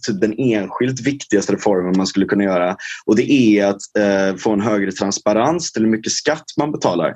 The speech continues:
Där har ju, eh, där har ju ni, eh, varit väldigt bra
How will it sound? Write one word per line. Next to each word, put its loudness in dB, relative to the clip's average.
Där 4
har 4
ju, 4
eh, 2
där 0
har 4
ju 4
ni, 4
eh, 2
varit 0
väldigt 0
bra 0